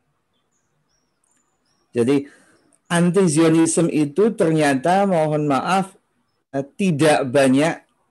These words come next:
dikembangkan oleh mohon maaf,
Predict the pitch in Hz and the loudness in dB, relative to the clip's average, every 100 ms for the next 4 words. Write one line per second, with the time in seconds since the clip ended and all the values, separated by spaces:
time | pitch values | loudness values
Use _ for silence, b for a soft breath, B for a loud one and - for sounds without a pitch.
0 | - - 139 127 139 127 123 123 147 151 | -20 -8 -6 -2 0 2 2 0 0 -2
1 | 110 117 123 135 170 123 120 120 110 95 | -2 -2 0 -2 -2 -2 -2 0 -2 -2
2 | 135 | -4